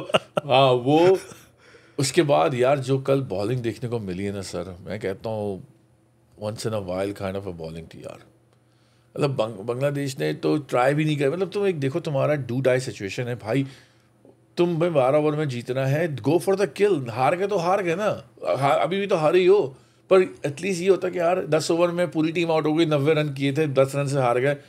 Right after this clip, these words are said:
ट्राई किया भाई, सबको पता है अफगानिस्तान की बॉलिंग कैसी है। आपके पाँच छः ओवर में पचास साठ रन थे, आप दस के रन से चल रहे हो, और फिर उसके बाद जब वो आए लतिन दास, क्या कर रहे थे वो, तो रिजवान लग रहे थे मुझे।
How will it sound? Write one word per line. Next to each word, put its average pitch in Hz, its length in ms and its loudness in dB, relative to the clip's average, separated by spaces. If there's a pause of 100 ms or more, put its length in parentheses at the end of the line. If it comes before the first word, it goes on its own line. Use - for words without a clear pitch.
(160)
ट्राई 156 240 6
किया 123 240 0
भाई, 98 160 -4 (600)
सबको 202 260 4
पता 165 200 2
है 165 60 2
अफगानिस्तान 143 380 2
की 147 80 0
बॉलिंग 117 300 0
कैसी 101 240 -4
है। 92 80 -12 (680)
आपके 180 420 2
पाँच 151 380 -2
छः - 140 -2
ओवर 147 140 -2
में 151 120 -2
पचास 123 320 0
साठ 117 280 0
रन 101 180 -6
थे, 123 60 2
आप 113 200 0
दस - 120 -4
के 113 100 -6
रन 101 220 -8
से 110 120 -8
चल 110 200 -4
रहे 98 160 -2
हो, 98 180 -6 (160)
और 120 80 -10
फिर 127 100 2
उसके 127 180 -2
बाद 123 240 2
जब 120 180 0
वो 117 140 -2
आए 113 200 0
लतिन 113 340 -4
दास, 101 420 -2 (1080)
क्या 170 140 6
कर 160 180 2
रहे 104 140 -2
थे 104 40 2
वो, 90 220 -2
तो 113 80 -4
रिजवान 120 320 2
लग 175 120 6
रहे 110 180 -2
थे 104 40 -4
मुझे। 80 260 -10